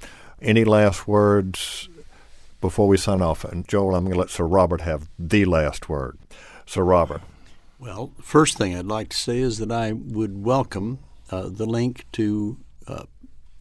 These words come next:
Speaker 2: W W W dot Magna Carta eight hundred in numbers T H eight hundredth dot com, because there you will find a repository of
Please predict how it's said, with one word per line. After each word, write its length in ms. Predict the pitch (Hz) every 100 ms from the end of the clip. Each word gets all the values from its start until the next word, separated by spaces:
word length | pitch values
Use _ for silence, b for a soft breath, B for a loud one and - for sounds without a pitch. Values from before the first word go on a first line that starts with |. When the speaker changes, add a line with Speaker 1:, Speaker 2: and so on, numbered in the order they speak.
| - 101
Speaker 2:
W 300 | 92 104 120
W 300 | 120 127 123
W 440 | 113 98 87 104 135 - b b b b b -
dot 360 | 101 98 104 - - -
Magna 520 | - 120 123 120 123
Carta 420 | - 123 113 110 - -
eight 240 | 123 127
hundred 520 | - 123 110 98 110
in 200 | - 87
numbers 640 | 98 104 98 101 110 - - - -
T 280 | - 139 131
H 540 | 98 - - - - - -
eight 220 | 104 -
hundredth 500 | 127 117 - - -
dot 320 | 98 101 -
com, 460 | - 139 107 64 - - - B B B B B -
because 380 | 107 113 104 92
there 180 | 120
you 180 | 131 120
will 100 | 107
find 380 | - 117 113 107
a 60 | 95
repository 1080 | 95 - 123 127 110 92 - 98 92 98 - b b b b
of 380 | 95 95 95